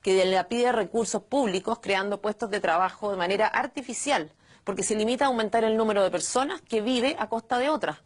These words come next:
Como para que se hagan una idea, de las cinco millones seiscientas mil personas que son empleadas en Chile,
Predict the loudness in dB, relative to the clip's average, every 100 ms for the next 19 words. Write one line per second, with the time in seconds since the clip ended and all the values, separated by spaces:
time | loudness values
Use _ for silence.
0 | _ _ _ -20 -20 -20 _ _ 0 4
1 | 6 4 4 0 0 0 2 2 2 0
2 | 2 2 2 -2 _ _ _ _ 0 0
3 | 2 -2 -2 -2 0 0 2 0 0 0
4 | 0 -2 -2 -2 -4 -2 -2 -2 -6 -4
5 | 0 -2 0 0 0 -4 -8 -4 -4 -4